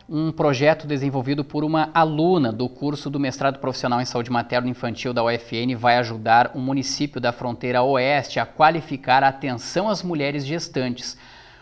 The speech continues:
O universo acadêmico também mostra as novidades sobre a matriz curricular dos cursos de graduação da U F N para o ano de dois mil e dezenove.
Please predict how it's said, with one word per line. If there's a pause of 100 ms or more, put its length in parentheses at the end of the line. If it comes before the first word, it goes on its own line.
(160)
O
universo
acadêmico
também
mostra
as
novidades
sobre
a
matriz
curricular
dos
cursos
de
graduação
da
U
F
N
para
o
ano
de
dois
mil
e
dezenove.